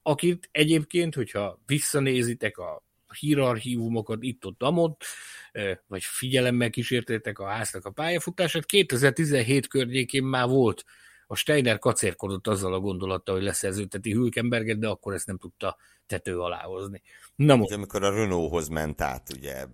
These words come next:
Speaker 1: Igen.
Speaker 2: a Force Indiától kellett távoznia Ocon miatt, hogy Oconnak helyet csináljanak,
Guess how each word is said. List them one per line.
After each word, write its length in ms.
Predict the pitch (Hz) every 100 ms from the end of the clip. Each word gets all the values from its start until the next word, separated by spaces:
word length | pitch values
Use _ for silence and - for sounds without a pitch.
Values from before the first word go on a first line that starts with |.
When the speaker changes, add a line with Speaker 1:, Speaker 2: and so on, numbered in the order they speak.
| 64
Speaker 1:
Igen. 180 | 71 110 76
Speaker 2:
a 40 | -
Force 320 | 120 110 -
Indiától 420 | 92 85 76 87
kellett 360 | - 90 80 -
távoznia 580 | 90 82 80 80 71 80
Ocon 440 | 107 139 139 151 -
miatt, 400 | 135 156 170 -
hogy 160 | 82
Oconnak 400 | 82 85 76 76
helyet 280 | - 110 123
csináljanak, 720 | - 156 147 143 143 143 139